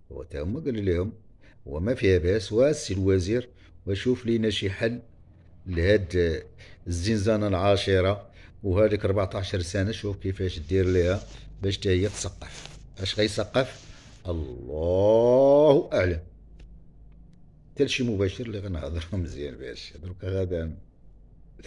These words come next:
إذن باش، آه، لا إله إلا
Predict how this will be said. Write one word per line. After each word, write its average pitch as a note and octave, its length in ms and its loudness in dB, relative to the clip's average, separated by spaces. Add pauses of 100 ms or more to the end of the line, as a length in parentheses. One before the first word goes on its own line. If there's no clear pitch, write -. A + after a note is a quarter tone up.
(1600)
إذن F3 420 8 (1500)
باش، - 420 -4
آه، C2+ 1400 -6 (1700)
لا F2 200 -2
إله B1 280 -12
إلا - 140 -18